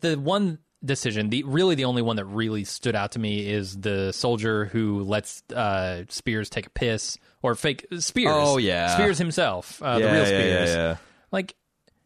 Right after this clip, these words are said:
Speaker 1: he, this guy was just gonna,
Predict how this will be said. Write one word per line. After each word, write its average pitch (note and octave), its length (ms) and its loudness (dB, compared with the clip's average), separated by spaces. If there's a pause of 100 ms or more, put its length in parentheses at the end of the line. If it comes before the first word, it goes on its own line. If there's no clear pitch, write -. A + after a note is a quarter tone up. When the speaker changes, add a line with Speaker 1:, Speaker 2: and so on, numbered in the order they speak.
Speaker 1:
he, - 240 -12
this G3+ 260 0
guy G#3 500 2
was D#3+ 280 2
just F3+ 240 0
gonna, C#3 600 2